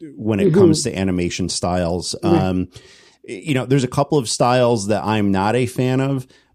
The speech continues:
Speaker 1: but beyond
Speaker 2: Mm-hmm.
Speaker 1: that, I'm pretty open in terms of
Speaker 2: Right.
Speaker 1: different animation styles that are out there.
Speaker 2: Yeah.
Speaker 1: Um, when it comes to C G, you know, I,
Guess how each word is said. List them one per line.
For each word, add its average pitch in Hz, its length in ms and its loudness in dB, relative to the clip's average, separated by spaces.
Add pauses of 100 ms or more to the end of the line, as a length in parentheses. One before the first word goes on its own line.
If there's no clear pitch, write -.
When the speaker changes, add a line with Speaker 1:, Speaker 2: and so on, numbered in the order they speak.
Speaker 1:
but 113 200 -2
beyond 107 420 2
Speaker 2:
Mm-hmm. 101 100 2
Speaker 1:
that, 110 260 0
I'm 101 280 0
pretty 101 360 -2
open 92 480 -2
in 90 160 -4
terms 92 420 -4
of 175 120 2
Speaker 2:
Right. 143 220 0 (180)
Speaker 1:
different 92 300 -4
animation 90 400 -4
styles 87 400 -4
that 87 80 -6
are 82 80 -4
out 85 220 -6
there. 82 240 -6 (580)
Speaker 2:
Yeah. 180 100 2
Speaker 1:
Um, 147 300 2
when 123 300 0
it - 100 -4
comes 175 260 -2
to 175 80 -6
C 170 260 -4
G, 190 480 -4
you 214 80 -4
know, 214 80 -2
I, - 200 -2